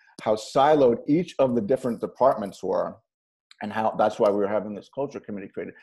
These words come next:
But I had just joined from I T. I'm like, "Oh, I, great! This is sort of in my niche, my wheelhouse. It's a way to get to know everybody." And, um, and so I'm like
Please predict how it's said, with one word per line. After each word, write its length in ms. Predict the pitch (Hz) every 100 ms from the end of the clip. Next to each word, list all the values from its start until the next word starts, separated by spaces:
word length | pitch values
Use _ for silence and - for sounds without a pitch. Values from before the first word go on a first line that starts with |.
| _
But 100 | 110
I 40 | 107
had 140 | 101
just 280 | 113 143 -
joined 360 | 98 123 113 104
from 140 | 95
I 120 | 98
T. 200 | 98 -
I'm 140 | 107 101
like, 180 | - - _ _ _ -
"Oh, 180 | 196 -
I, 120 | - - - 139 _ _ -
great! 240 | 147 90 - 113
This 120 | -
is 140 | 135
sort 140 | 123 113
of 80 |
in 100 | 113
my 160 | 110 98
niche, 240 | 95 120
my 100 | 90
wheelhouse. 460 | 95 101 117 127 120
It's 140 | -
a 20 | 98
way 160 | 107
to 80 | 104
get 180 | 98 104
to 60 | 101
know 220 | 107 123
everybody." 440 | 131 127 135 147 - _ _ _ _
And, 380 | 110 110 107 101 -
um, 580 | 101 98 - - - - _ _ _ _ _ _ _ _ _ -
and 100 | 117
so 200 | - 123
I'm 80 | 117
like 180 | 113